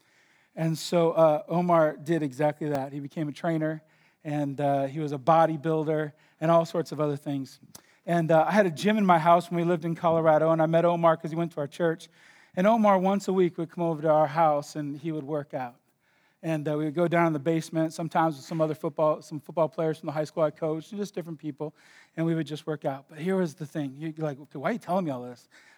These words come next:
Well, here's the thing. Here's the thing. I just got, I, he would walk into my house, and I had these two little guys running around, my two sons. And at that time, they were, they were, uh, some were about, uh, um, maybe, maybe six and eight,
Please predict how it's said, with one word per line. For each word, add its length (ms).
Well, 100
here's 140
the 60
thing. 240
Here's 140
the 40
thing. 80
I 40
just 120
got, 220
I, 260
he 220
would 160
walk 420
into 160
my 160
house, 320
and 80
I 40
had 100
these 160
two 160
little 160
guys 440
running 220
around, 320
my 120
two 200
sons. 500
And 80
at 120
that 220
time, 260
they 140
were, 200
they 100
were, 180
uh, 200
some 180
were 140
about, 340
uh, 360
um, 360
maybe, 240
maybe 180
six 240
and 80
eight, 400